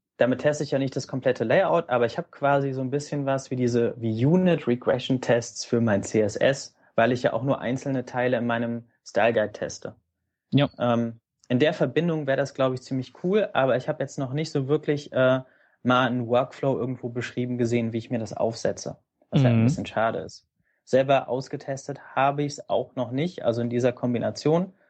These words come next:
Speaker 1: weil ich noch kein Tool gefunden hab, was mir, äh, gut Living Style Guides erstellt, womit ich zufrieden bin.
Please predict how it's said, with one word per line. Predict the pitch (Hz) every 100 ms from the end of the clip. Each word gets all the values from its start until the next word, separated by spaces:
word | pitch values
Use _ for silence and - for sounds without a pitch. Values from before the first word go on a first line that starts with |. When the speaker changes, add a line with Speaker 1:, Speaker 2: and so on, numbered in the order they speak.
| _ _ _
Speaker 1:
weil | - 117 120
ich | 120
noch | 123 -
kein | 131 120
Tool | - 131 123
gefunden | 117 139 -
hab, | 120 120
was | 113 -
mir, | 120 117 117 - _ _ _ _ _
äh, | 120 117 113
gut | 139 139
Living | 131 127 113
Style | - 147 151
Guides | 147 143
erstellt, | 139 - 135 139
womit | 120 127
ich | -
zufrieden | - 117 160 170 175
bin. | 175 208